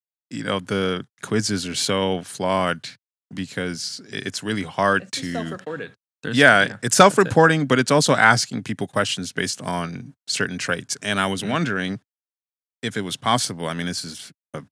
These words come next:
Speaker 1: project down the line, if, if this is even worth it or feasible, is if you could s-, first start by looking at, like, these triads. So, for example, head center, body center, heart center.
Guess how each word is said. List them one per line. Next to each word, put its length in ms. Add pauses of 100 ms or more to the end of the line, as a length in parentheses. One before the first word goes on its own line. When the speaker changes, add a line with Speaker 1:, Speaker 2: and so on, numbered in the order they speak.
Speaker 1:
project 420
down 180
the 60
line, 380
if, 180 (120)
if 200
this 180
is 120
even 280
worth 280
it 120
or 160
feasible, 560 (560)
is 580 (280)
if 120
you 60
could 120
s-, 140
first 260
start 400
by 400 (260)
looking 420
at, 240 (280)
like, 180 (100)
these 200
triads. 580
So, 60
for 120
example, 600 (160)
head 220
center, 220
body 280
center, 260
heart 220
center. 160